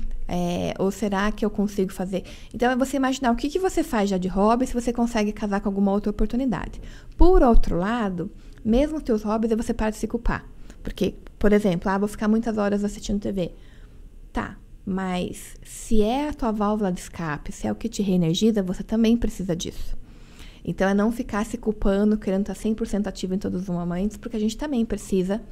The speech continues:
né, desse processo do flow, no sentido, o que que eu faço, o que que eu não faço, minha hora de ócio criativo. Então, é um dos livros que eu gosto bastante. Tem um que tá na minha lista agora, que é Uma, Humanocracia,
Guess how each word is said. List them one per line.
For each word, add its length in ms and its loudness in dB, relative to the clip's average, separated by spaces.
né, 180 0
desse 240 -2
processo 400 -8
do 140 -8
flow, 480 -4
no 160 0
sentido, 320 -4
o 40 -10
que 180 -14
que 100 -6
eu 60 -4
faço, 640 -6
o 20 -6
que 180 -14
que 100 -6
eu 40 0
não 160 0
faço, 560 -2
minha 260 0
hora 220 -2
de 340 -6
ócio 280 -2
criativo. 760 0
Então, 340 -4
é 140 -4
um 80 -2
dos 160 -2
livros 240 -4
que 60 -8
eu 40 -8
gosto 220 -6
bastante. 520 -6
Tem 160 2
um 80 4
que 80 2
tá 100 0
na 120 2
minha 260 4
lista 340 2
agora, 400 0
que 220 -6
é 320 0
Uma, 400 2
Humanocracia, 1200 0